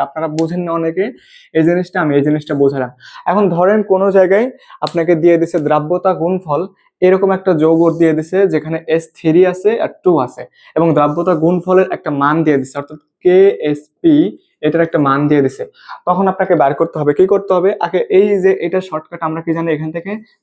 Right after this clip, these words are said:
দ্রাব্যতা, দ্রাব্যতা কিন্তু এস, দ্রাব্যতা এস। তাহলে আমরা দ্রাব্যতা এস যদি হয় তখন আপনি এরকম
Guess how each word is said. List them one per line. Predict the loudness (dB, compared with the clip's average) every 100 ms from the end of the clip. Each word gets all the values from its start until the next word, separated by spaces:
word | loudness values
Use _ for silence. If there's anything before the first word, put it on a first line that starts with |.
| -2
দ্রাব্যতা, | -2 0 -2 -2 -6 -8 _ _ _ -2 2
দ্রাব্যতা | 2 2 0 2
কিন্তু | 2 4 2
এস, | 0 -8 -18 _ _ -6
দ্রাব্যতা | 0 2 2 0 0 0 -4
এস। | -4
তাহলে | -6 -2
আমরা | -2 0
দ্রাব্যতা | 0 0 -4 -4 -4
এস | -4 -2
যদি | -2 0
হয় | -2 -2
তখন | -4 -2
আপনি | 0 0
এরকম | 0